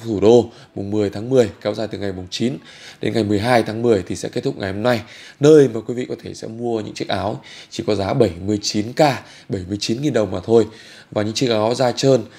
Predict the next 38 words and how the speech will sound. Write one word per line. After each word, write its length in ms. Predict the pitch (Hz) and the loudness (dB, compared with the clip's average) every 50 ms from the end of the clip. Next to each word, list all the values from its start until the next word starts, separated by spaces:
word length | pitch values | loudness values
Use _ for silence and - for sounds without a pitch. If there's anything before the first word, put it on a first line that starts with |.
| - - - - _ | -20 -20 -20 -16 _
thì 120 | - 110 101 | -4 -4 -2
cũng 240 | - 120 113 123 | 0 0 -2 0
sẽ 140 | - - - | 0 -2 0
được 120 | - 110 92 | 0 0 -2
giảm 260 | 90 95 90 95 - | -2 -4 -4 -4 -4
giá 260 | - 92 90 92 113 | -4 -2 -2 -2 -2
lên 200 | 113 117 110 104 - | -2 -4 -4 -4 -4
tới 200 | - 98 101 117 | -4 -2 -2 -2
bảy 260 | 123 147 139 117 92 82 - | 0 2 0 0 0 -4 -6
mươi 140 | 107 107 101 98 | -6 -6 -6 -6
phần 120 | 98 90 | -8 -8
trăm. 180 | - 117 110 101 - - _ _ - - - - - - _ | -4 -4 -4 -4 -6 -12 _ _ -20 -20 -20 -20 -20 -20 _
Xin 200 | - - - 113 | -12 -6 -4 -2
được 80 | 101 98 92 | -2 -2 -2
nhắc 120 | 117 117 | -2 -2
lại 160 | 131 127 - | 0 0 0
là 60 | - | 0
lên 160 | 101 98 101 92 | -2 -2 -4 -2
tới 140 | - 110 | -2 -2
bảy 160 | 120 131 117 98 - | 2 2 0 0 0
mươi 120 | - 107 101 | -6 -6 -6
phần 120 | - 101 87 | -6 -6 0
trăm. 180 | - 117 120 117 - - - - - - - - - - - | 2 2 2 2 -2 -14 -20 -20 -20 -20 -20 -20 -20 -14 -6
Ngoài 100 | - 127 | -4 -2
ra 220 | 117 143 139 135 131 | 2 4 4 4 4
thì, 200 | 123 - 117 113 | 2 0 0 2
ờ, 160 | 110 104 104 | 2 2 2
đây 140 | 104 117 120 | 2 0 0
là 140 | 113 110 104 | 0 -2 -4
chiếc, 300 | - - - 139 139 139 | -4 -4 -4 -4 -2 0
ờ, 360 | 131 120 117 113 117 120 113 - - - - - - _ _ | 0 0 2 2 0 -2 -6 -10 -16 -20 -20 -20 -20 _ _
clutch, 260 | - 143 151 156 - - - - - - - _ _ | 4 4 4 4 4 0 -4 -6 -10 -20 -20 _ _
tức 100 | - 131 | -8 -4
là 100 | 117 110 | -4 -4
chiếc 200 | 98 - - 131 123 117 | -4 -4 -6 -8 -8 -4
ví 180 | 107 107 113 117 117 | -4 -4 -4 -2 0
cầm 120 | 135 110 101 98 - | 0 0 0 0 -4
tay 300 | - 117 123 123 120 107 | 0 2 2 2 0 -2